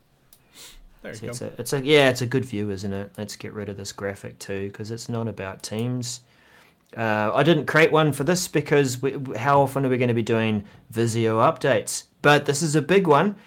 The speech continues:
Speaker 2: Microsoft three six five, including core functionality in Visio, M C two nine five oh one seven. Uh,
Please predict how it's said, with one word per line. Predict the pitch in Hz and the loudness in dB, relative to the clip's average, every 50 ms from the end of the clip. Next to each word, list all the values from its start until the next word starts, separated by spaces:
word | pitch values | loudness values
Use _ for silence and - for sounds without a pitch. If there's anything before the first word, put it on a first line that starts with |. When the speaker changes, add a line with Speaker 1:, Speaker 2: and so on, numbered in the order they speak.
| - - - _ _ - | -20 -20 -20 _ _ 0
Speaker 2:
Microsoft | 135 143 156 156 156 143 - - 139 - | 2 2 2 2 0 -2 0 0 -2 0
three | - 147 139 | 0 -2 -2
six | 131 - 147 - - | -2 -4 -6 -8 -6
five, | - - 131 131 131 123 | 0 4 4 4 6 4
including | 123 120 117 - - 143 131 131 123 | 2 0 0 0 0 2 2 2 0
core | 123 - - 143 135 127 | -2 -2 0 0 -2 0
functionality | 127 - 135 131 127 113 - - 127 127 123 123 127 123 | 0 0 0 0 0 -4 -6 -4 -2 0 0 0 0 0
in | 123 113 110 | 0 -2 -2
Visio, | 101 117 120 117 131 143 143 147 139 147 - | -2 -2 -4 -2 -2 0 0 0 0 0 -2
M | - 127 127 123 | -2 -4 -4 -4
C | 117 120 - 123 113 | -4 -4 -4 -6 -6
two | 113 - - - 135 131 131 | -6 -8 -6 -4 -2 -2 0
nine | 123 123 120 120 120 120 117 | 0 0 0 0 0 -2 -4
five | 120 - - 123 120 117 123 117 | -6 -4 0 2 2 2 2 2
oh | 120 113 | 2 2
one | 113 113 107 110 107 | 2 0 -2 -2 -4
seven. | - - 127 131 156 190 196 196 190 - - - - - - - _ - | -2 -2 0 0 0 0 -2 -4 -6 -12 -20 -20 -20 -20 -20 -20 _ -6
Uh, | - 123 117 110 | -2 2 2 2